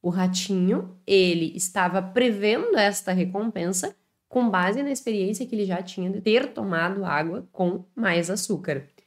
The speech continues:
Eu estava prevendo uma recompensa maior por ver outras pessoas criando podcast e ter resultados mais rápidos do que eu vi. Pode ser que não tenha sido mais rápido,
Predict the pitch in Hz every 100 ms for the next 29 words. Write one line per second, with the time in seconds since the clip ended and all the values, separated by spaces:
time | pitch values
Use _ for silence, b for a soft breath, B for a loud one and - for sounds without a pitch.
0 | b b 196 202 220 359 403 240 185 190
1 | 190 - 254 214 185 196 269 453 370 233
2 | 214 196 196 196 180 165 185 196 220 175
3 | 180 - _ _ _ 254 294 254 196 220
4 | 427 480 220 240 - 233 - 233 - 185
5 | 226 - - 175 180 185 208 - 175 185
6 | 185 - 202 208 214 254 - 170 190 -
7 | - b b - 214 269 - 208 196 240
8 | 254 349 - - _ _ _ - 175 175
9 | 220 180 214 208 233 269 214 196 240 -
10 | - - - _ - 170 190 - 180 175
11 | 165 180 180 180 - 165 185 185 180 175
12 | - 254